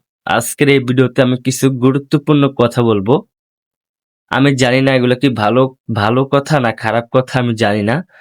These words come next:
তবে আমার নিজের থেকে আমি বলতেছি। এটা আমার কোনো এজেন্সি থেকে শোনা কথা না, এটা আমার নিজের থেকে আমি আপনাদের সাথে শেয়ার করতেছি। অবশ্যই ভিডিওটা ফুল দেখবেন, ভিডিওটা টানা হেঁচড়া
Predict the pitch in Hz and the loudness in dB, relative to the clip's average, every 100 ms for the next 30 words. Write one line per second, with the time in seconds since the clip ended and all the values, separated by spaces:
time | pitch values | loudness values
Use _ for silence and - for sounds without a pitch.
0 | - _ - 123 120 120 123 143 160 165 | -20 _ 0 2 4 4 4 2 2 -2
1 | 151 160 143 214 285 _ - 120 117 110 | 2 2 2 0 -4 _ -4 0 2 0
2 | 98 104 - - _ _ _ _ _ _ | -2 -4 -6 -12 _ _ _ _ _ _
3 | - 110 113 117 127 127 - 117 120 123 | -4 -2 0 0 0 0 0 0 0 -2
4 | 131 - 127 127 - 113 113 113 110 117 | -4 -4 -2 -2 0 0 0 -2 -2 0
5 | 117 139 _ _ _ _ _ 107 113 113 | -2 -4 _ _ _ _ _ -2 -2 0
6 | 110 117 117 143 - 143 104 85 _ _ | 2 2 0 -2 -2 -4 -4 -10 _ _
7 | _ _ _ 110 123 120 107 127 135 139 | _ _ _ 0 2 2 0 0 0 0
8 | 139 156 - 117 107 107 - - - - | -2 -2 0 0 0 -4 -4 -8 -8 -12
9 | _ _ _ _ _ _ _ _ _ _ | _ _ _ _ _ _ _ _ _ _
10 | _ - 113 117 123 - 139 127 120 117 | _ -4 -4 -2 -2 0 2 2 2 0
11 | - 175 233 _ _ _ _ _ _ _ | 0 -2 -4 _ _ _ _ _ _ _
12 | _ _ _ - 147 156 143 127 107 104 | _ _ _ 0 4 4 4 0 0 -2
13 | 104 117 117 135 127 120 113 - 131 | 0 0 0 0 0 0 -2 -2 -4